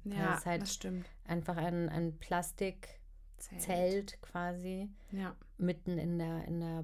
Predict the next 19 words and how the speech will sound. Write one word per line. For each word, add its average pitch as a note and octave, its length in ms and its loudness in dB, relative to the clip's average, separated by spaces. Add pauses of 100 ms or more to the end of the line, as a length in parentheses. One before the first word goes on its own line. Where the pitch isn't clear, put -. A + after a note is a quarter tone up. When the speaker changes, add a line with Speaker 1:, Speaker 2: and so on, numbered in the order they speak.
Speaker 1:
prallen F3 420 0
Sonne. F3 400 0 (580)
Speaker 2:
Ja, G3 200 0
das F#3 100 -4
stimmt. F3+ 400 -6 (120)
Speaker 1:
Aber E3 340 0
naja. C3+ 400 -6 (800)
Speaker 2:
Ja, G3 240 10
es G3 120 2
war G#3+ 100 12
auf G#3+ 80 8
jeden B3 120 8
Fall A#3 160 6
wirklich C4+ 400 2
eine, G#3 600 4
äh, G3 280 4
eine G3 240 2
Reise F#3 360 2
wert. A#3+ 500 4